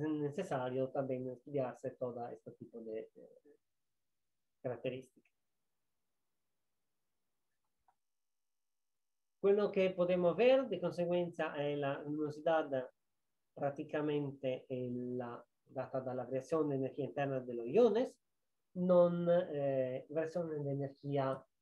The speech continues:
potenziale. Questo perché se io il nucleo si contrae lievemente, perché si sta enfriando per varie ragioni, quello che ottengo è che sì che libera energia potenziale, però también riduce su radio,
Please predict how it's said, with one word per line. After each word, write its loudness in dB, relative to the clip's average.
potenziale. -2
Questo -2
perché -2
se 4
io 6
il 0
nucleo 6
si -2
contrae 4
lievemente, 2
perché -8
si -14
sta -2
enfriando 2
per -14
varie 0
ragioni, 4
quello 0
che -4
ottengo 0
è -6
che -10
sì -8
che -4
libera -4
energia -4
potenziale, -12
però 2
también 2
riduce -4
su -6
radio, 2